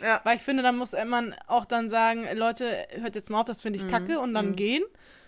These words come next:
Speaker 2: Oder, so wie Jana das meistens macht, man fängt an, <laughs> Stress zu machen.
Speaker 1: <laughs> Also ich fühl mich immer, äh,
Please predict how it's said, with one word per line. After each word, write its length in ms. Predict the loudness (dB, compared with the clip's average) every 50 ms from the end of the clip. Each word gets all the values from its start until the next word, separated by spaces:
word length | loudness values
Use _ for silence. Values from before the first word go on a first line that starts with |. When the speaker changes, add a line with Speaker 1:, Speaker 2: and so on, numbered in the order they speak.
| _ _ _ _ _ 0
Speaker 2:
Oder, 420 | 2 6 8 8 8 8 8 4 2 -4 -12 _ _
so 200 | -10 -8 -8 -6
wie 100 | -6 -6
Jana 220 | -4 -2 0 0 -2
das 160 | -2 -4 -4
meistens 280 | -6 -6 -6 -6 -6 -6
macht, 260 | -6 -6 -6 -10 -20 _ -8
man 200 | -6 -4 -4 -2
fängt 220 | -2 -2 -2 -2
an, 260 | -2 -4 -4 -4 -6 -8 -10 -16 -18 -20
<laughs> 220 | -20 -20 -20 -20 -20
Stress 260 | -16 -12 -12 -6 -2
zu 100 | 0 2
machen. 420 | 4 4 4 4 4 4 6 8 8
Speaker 1:
<laughs> 40 | 8 8 6 2 2 4 4 6 6 6 6 6 4 2 0 -4 -6 -6 -4 -4 -4 -4 -2 0
Also 160 | 0 2 2
ich 100 | 2 0
fühl 160 | 0 -2 -2
mich 120 | 0 0 0
immer, 400 | 0 0 2 4 6 6 4 4
äh, 500 | 2 2 2 4 4 4 2 2 0 -4